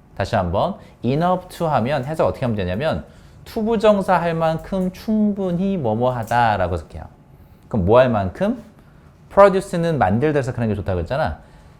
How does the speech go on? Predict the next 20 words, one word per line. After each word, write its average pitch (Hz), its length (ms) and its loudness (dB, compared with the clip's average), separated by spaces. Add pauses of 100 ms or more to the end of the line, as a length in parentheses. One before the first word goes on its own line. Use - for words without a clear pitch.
(120)
이러한 135 640 6
특별한 220 600 0
종류의 131 560 -2
눈이에요. 80 500 -2 (880)
그럼 104 240 -2
이러한 147 600 2
특별한 214 600 0
종류의 123 500 -2
눈을 98 600 0 (220)
만들 135 500 2
수 165 180 -6
있을 107 340 -2
만큼, 90 600 -2 (1400)
됐어요? 165 300 -4 (120)
만들 117 280 0
수 117 120 -4
있을 101 200 -6
만큼 98 460 -4 (520)
뭐하게? 107 500 -2 (720)
충분히, 185 760 -2